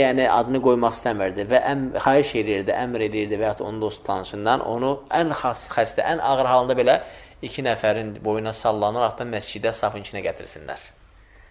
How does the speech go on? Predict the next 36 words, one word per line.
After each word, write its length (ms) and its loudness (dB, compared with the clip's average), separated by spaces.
İstəmirdi 480 -2
ki, 180 -2
adı 200 0
obrazlar 360 0
sırasında 400 -6
sadalansın. 640 -6
Yəni, 260 -4
bu 80 -6
da 120 -4
göstərir 340 0
ki, 80 -6
nədir? 300 0
Caizdir, 640 4
əgər 300 -2
insan 300 -6
istəyirsə 520 -4
bunu, 380 -6
əzm 300 0
verirsə, 420 -4
məscidə 440 -2
bu 120 4
halda 240 4
da 80 6
gəlirsə, 400 0
bu 80 -2
onun 140 -8
üçün 120 -8
daha 280 -4
əfsəldir. 560 2
Əxrəcəhu 720 8
Muslim 560 6
və 160 6
qeyruhu 480 6
və 140 4
hədis 320 -4
səhihdir. 480 -14